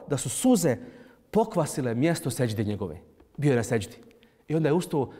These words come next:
"Boži poslaniče, šta je?" Kaže mu poslanik alejhi selam: "O Bilale", kaže, "noćas mi je Allah objavio takve ajete.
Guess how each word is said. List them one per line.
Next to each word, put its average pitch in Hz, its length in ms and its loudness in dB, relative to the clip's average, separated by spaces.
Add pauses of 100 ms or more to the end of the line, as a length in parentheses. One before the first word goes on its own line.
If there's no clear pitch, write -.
"Boži 175 240 -2
poslaniče, 160 320 -6
šta 196 140 -2
je?" 156 140 -2 (300)
Kaže 120 400 -2
mu 113 180 -6 (220)
poslanik 131 380 -4
alejhi 123 120 -2
selam: 120 300 -2
"O 127 140 -2
Bilale", 113 380 -4 (300)
kaže, 127 260 -6
"noćas 170 360 -4
mi 143 80 -4
je 131 80 -4
Allah 151 280 -2
objavio 139 560 -2
takve 147 440 -2
ajete. 127 440 -2